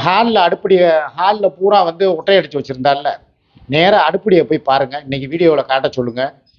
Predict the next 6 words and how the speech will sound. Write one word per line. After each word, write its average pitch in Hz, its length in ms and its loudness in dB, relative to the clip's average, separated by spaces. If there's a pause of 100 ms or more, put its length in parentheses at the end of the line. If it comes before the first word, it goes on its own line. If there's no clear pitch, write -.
(240)
பூரா 214 480 4 (100)
நூலாம்படை. 170 440 0 (720)
பா-, 143 400 2
பெட்ரூம்ல 220 480 2
பார்த்தா 180 280 2 (140)
நூலாம்படை 185 460 0